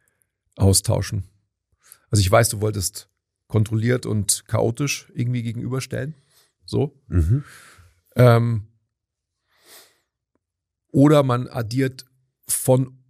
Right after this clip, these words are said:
Speaker 1: uns bewusst kontrolliert. Weißt du, was ich meine? Also so, es geht nicht nur darum, dass man einfach kontrolliert ist gleich total rigide oder fehlerfrei. Du weißt, was ich meine?
Speaker 2: Nee, gar nicht. Also kontrolliert kann ja bedeuten, du kannst das Chaos-Spektrum
Speaker 1: Ganz genau.
Speaker 2: aufmachen oder schließen.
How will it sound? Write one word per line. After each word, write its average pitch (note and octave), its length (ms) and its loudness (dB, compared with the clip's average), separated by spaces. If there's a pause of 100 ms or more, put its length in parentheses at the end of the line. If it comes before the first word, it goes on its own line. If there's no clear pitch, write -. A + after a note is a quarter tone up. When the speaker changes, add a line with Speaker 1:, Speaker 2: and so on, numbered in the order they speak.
(220)
Speaker 1:
uns - 580 4 (480)
bewusst A#2+ 400 0
kontrolliert. G#2 640 -6 (120)
Weißt A#2+ 100 -2
du, C3+ 40 -6
was C3 60 -4
ich A#2+ 80 -6
meine? A2+ 200 -6 (680)
Also A2 200 2
so, A#2+ 200 4 (160)
es A2 140 -6
geht C#3+ 140 -2
nicht D3+ 160 -2
nur D3+ 100 0
darum, B2 240 2
dass B2 140 -2
man A#2 120 -4
einfach A2+ 420 -6 (320)
kontrolliert B2+ 560 2
ist - 260 -2
gleich A2+ 300 0
total A#2+ 540 -4 (380)
rigide D3 640 2
oder G#2 220 -4
fehlerfrei. C3 840 -4 (320)
Du G#2 80 -6
weißt, A#2 160 2
was B2 100 -4
ich A2 80 -8
meine? G#2+ 160 0
Speaker 2:
Nee, G#2+ 60 6
gar A2+ 140 6
nicht. D#2+ 140 0
Also E2+ 160 -4
kontrolliert G2+ 560 2
kann G2+ 160 2
ja G2 100 0
bedeuten, F#2+ 540 0
du F2+ 60 -4
kannst F#2 240 0
das - 120 0
Chaos-Spektrum F#2 920 -2
Speaker 1:
Ganz - 220 2
genau. G2+ 140 4
Speaker 2:
aufmachen A#2 500 2
oder F#2+ 280 -2
schließen. E2+ 440 -6